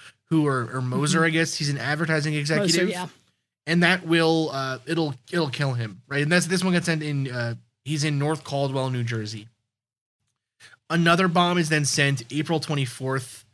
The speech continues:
Speaker 1: um, nineteen ninety-five. And this one is just a couple days after Oklahoma City.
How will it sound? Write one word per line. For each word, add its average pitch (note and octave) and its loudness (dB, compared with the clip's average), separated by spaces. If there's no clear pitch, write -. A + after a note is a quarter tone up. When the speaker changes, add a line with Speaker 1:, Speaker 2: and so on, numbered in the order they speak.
Speaker 1:
um, G#2+ -14
nineteen D3 -2
ninety-five. C3 0
And E3 0
this F#3 4
one G3+ 0
is D3 2
just D#3 -2
a D#3 -4
couple D#3+ -2
days D3 2
after C3+ 4
Oklahoma C3 -2
City. C3 -2